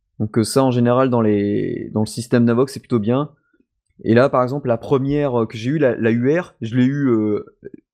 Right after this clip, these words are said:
genre à dix avant la pity. Donc, j'étais content. Et là, il me reste, euh, encore soixante-dix-neuf avant la pity.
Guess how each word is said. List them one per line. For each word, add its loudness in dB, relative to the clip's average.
genre 0
à 2
dix -6
avant 2
la 2
pity. -12
Donc, 0
j'étais 0
content. -2
Et 2
là, 4
il 0
me -2
reste, -2
euh, 0
encore -2
soixante-dix-neuf -2
avant 0
la 2
pity. -10